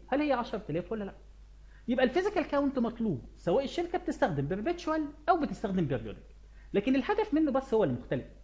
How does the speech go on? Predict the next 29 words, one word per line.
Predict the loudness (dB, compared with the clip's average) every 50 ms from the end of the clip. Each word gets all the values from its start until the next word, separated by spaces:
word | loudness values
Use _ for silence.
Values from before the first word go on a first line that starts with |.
| -20 -20 -20 -20 -6 -2 2
أنا | 4 6
لو | 8 8
بتكلم | 6 6 4 2 2 2 2 2
عن | 0 0 0 0 0
periodic، | 0 0 2 0 0 0 -2 -4 -10 -14 -18 -20 -6 0 2
الهدف | 4 4 6 4 2 2 0 -2 -2
من | -2 -2
ال | -2 -2 -2
physical | -2 -2 0 -2 -2 -2 -2 -2
count | 0 0 0 -2 -2 -2 -2
إن | 0 0 2 2
أنا | 2 2 0 -2 -6
أحسب | -8 -8 -10 -16 -10 -6 -6 -6 -4 -6 -10 -10 -12 -8 -4
قيمة | -2 0 0 0 0
ال | -2 -4 -4
cost، | -6 -6 -4 -6 -10 -10 -12 -16 -20 -6 -2
قيمة | 0 2 2 2 0
ال | 0 -2
ending | -2 0 0 0 0 0 0
inventory، | 0 0 0 0 0 -2 -4 -6 -6 -10 -18 -8 -2 0
بعد | 2 2 2 0
كده | 0 0 0 0 -2
أحسب | -4 -6 -6 -8 -8
قيمة | -6 -4 -4 -4 -4 -4
ال | -4 -4 -4
cost | -4 -4 -4
of | -6 -8 -8 -8
goods | -10 -10
sold. | -12 -18